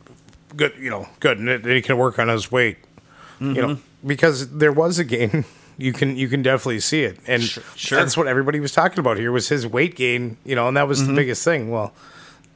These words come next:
Speaker 1: nobody looked into why it was. They just thought he was getting fat. Like,
Speaker 2: Well, and
Speaker 1: <laughs> that's
Speaker 2: now, though, I think it might be a little of that, too.
Speaker 1: Well, <laughs> yes, that's,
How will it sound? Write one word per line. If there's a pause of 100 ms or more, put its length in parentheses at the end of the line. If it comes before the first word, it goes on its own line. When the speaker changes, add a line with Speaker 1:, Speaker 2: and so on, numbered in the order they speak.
(140)
Speaker 1:
nobody
looked
into
why
it
was.
They
just
thought
he
was
getting
fat. (380)
Like,
Speaker 2:
Well,
and
Speaker 1:
<laughs>
that's
Speaker 2:
now,
though,
I
think
it
might
be
a
little
of (160)
that,
too.
Speaker 1:
Well, (540)
<laughs>
yes,
that's,